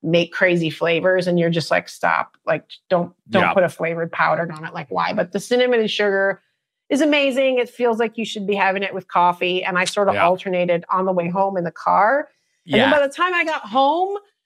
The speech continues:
Speaker 1: they were on my counter and I kept, like, I would be doing other stuff and I kept going back to them. And I was
Speaker 2: Mm-hmm.
Speaker 1: like, "Ugh," I disgust myself. And then I threw them all in the trash.
Speaker 2: Yep.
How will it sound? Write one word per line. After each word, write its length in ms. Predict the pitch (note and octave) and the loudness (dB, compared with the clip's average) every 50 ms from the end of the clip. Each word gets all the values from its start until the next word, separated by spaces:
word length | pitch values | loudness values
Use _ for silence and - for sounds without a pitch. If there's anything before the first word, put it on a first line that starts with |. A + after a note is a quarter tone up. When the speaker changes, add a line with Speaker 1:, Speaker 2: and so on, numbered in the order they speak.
| _ _ - | _ _ -2
Speaker 1:
they 120 | C#4 C#4+ | -2 0
were 140 | C#4+ C4+ - - | 0 0 0 0
on 240 | B3 B3+ C#4 D4 D4+ | 0 2 2 2 2
my 140 | D4 C4+ | 0 0
counter 540 | A#3 - - B3 B3+ C4 C#4+ C#4 B3+ A3 G#3+ - | 0 -2 -2 0 2 2 2 2 0 -2 -2 -2
and 80 | A#3+ A3 | -2 0
I 120 | A3 A3 | 0 0
kept, 420 | G#3+ - - B3 B3 C4 C4 _ - | -2 -4 -2 -2 -2 -2 -2 _ -2
like, 300 | D4 C#4 B3 - - _ _ _ _ _ _ - | 0 0 0 0 -4 _ _ _ _ _ _ -2
I 80 | A3+ A#3+ | 0 0
would 100 | A#3+ G#3+ | 0 0
be 100 | A#3+ A#3 | 0 -2
doing 240 | F#3+ C4+ C#4 C#4+ C#4+ | 0 0 0 2 2
other 180 | C#4 B3 A#3 A3+ | 2 0 0 -2
stuff 300 | - - - C#4 C4+ C4+ | -2 0 0 0 0 0
and 80 | B3+ A3+ | -2 -4
I 80 | G#3+ | -4
kept 280 | - - - C#4+ C#4 B3 | -4 -4 -2 -2 -2 0
going 320 | - D4 D4 C4+ A3+ F#3+ E3 | 0 0 2 2 0 -2 0
back 320 | - G#3 G3+ A#3 A#3+ - | 0 2 2 2 0 -4
to 100 | - E4 | -6 -4
them. 280 | D4 D#4+ E4 E4+ E4+ D#4+ | -2 0 0 0 0 -2
And 100 | C#4 C4 | 0 0
I 100 | B3+ B3+ | 0 0
was 120 | B3+ A#3+ | 0 0
Speaker 2:
Mm-hmm. 240 | A3+ B3 A#3+ A3 G#3+ | 0 0 0 0 -2
Speaker 1:
like, 100 | G#3 G3 | -2 -2
"Ugh," 320 | D4 D4 D4 C4+ A#3 G#3+ - - - _ - | -2 0 0 0 0 -2 -6 -12 -20 _ -4
I 140 | - G#3 A3 | -2 -2 -2
disgust 600 | G3+ G3 - - - - - C4 B3+ B3+ - - | -2 -4 -12 -20 -10 -4 0 0 0 0 -2 -4
myself. 520 | G#3+ F#3+ F#3 F3+ - G3 F3+ F3+ F#3 F3+ - | -4 -4 -4 -2 -2 0 0 0 0 -2 -4
And 180 | - E3+ F3 G3+ | -6 -4 -2 0
then 140 | G3 F#3+ F#3+ | 0 2 2
I 280 | F#3+ F#3 F3+ F3+ F3+ | 2 2 2 0 -2
threw 340 | F3+ - - - F#3+ F#3+ F#3 | -4 -12 -10 -6 -2 -2 0
them 140 | F3 F3 E3+ | 0 0 0
all 200 | E3+ E3+ E3+ E3 | -2 -2 -4 -6
in 60 | D#3+ | -6
the 80 | E3+ - | -8 -8
trash. 500 | - - - A2+ - - - - - - | -8 -8 -8 -10 -14 -14 -16 -14 -12 -8
Speaker 2:
Yep. 300 | A2+ A#2+ A#2+ A2+ G#2 | -4 0 0 0 0